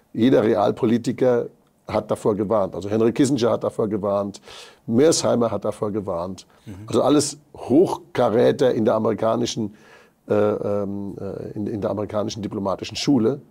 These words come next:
Speaker 1: Ja. Der zweite große Risikoherd ist natürlich Taiwan. Und zwar, weil es völlig klar ist,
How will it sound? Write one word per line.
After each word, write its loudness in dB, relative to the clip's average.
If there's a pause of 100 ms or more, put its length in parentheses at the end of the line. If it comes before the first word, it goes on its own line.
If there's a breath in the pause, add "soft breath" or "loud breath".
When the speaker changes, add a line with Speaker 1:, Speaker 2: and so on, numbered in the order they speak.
(160)
Speaker 1:
Ja. -6 (480 loud breath)
Der 2
zweite 0
große 0
Risikoherd 0
ist -8
natürlich -6
Taiwan. -6 (1000 soft breath)
Und 4
zwar, 2
weil 2 (120)
es -4
völlig 0
klar -4
ist, -2